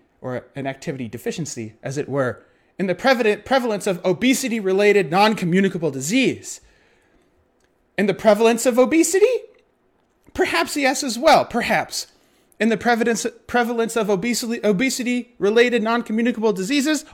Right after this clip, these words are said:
Almost definitely. In the prevalence of obesity, uh, you know, chronic and widespread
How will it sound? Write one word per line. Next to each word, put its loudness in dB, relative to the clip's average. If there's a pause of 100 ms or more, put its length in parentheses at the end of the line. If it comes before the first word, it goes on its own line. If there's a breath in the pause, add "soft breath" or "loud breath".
(100)
Almost -2
definitely. -2 (960 soft breath)
In -2
the 0
prevalence 2
of 0
obesity, 2 (240 soft breath)
uh, 0 (200)
you -4
know, -2
chronic -4
and -4
widespread -6